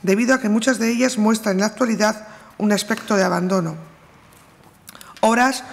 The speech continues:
como Sutabe de Cordovika Jauregui, Blue de Vic de Ulrich Ruckien o la propia variante ovoide de la desocupación de la esfera de Jorge Oteiza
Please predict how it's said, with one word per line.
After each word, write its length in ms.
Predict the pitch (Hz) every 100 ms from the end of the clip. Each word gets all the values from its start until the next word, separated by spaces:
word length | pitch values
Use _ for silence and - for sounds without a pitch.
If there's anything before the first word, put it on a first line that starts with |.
| -
como 160 | - 185
Sutabe 400 | 190 185 220 220
de 100 | 202
Cordovika 460 | 185 175 190 -
Jauregui, 600 | 196 208 202 208 226 233 - - - - - - -
Blue 220 | 190 226
de 100 | 214
Vic 320 | 208 214 -
de 280 | - 190 - -
Ulrich 460 | 202 202 196 - - - -
Ruckien 680 | 165 226 226 208 208 220 214 - -
o 100 | 190
la 120 | 180
propia 280 | 170 226 208
variante 420 | 190 185 226 240
ovoide 360 | 240 208 196 180
de 80 | 175
la 80 | 175
desocupación 760 | 175 170 - 175 175 - 202
de 80 | 180
la 80 | 165
esfera 460 | 170 220 214 202
de 80 | 180
Jorge 240 | 175 185 196
Oteiza 500 | 190 220 220 226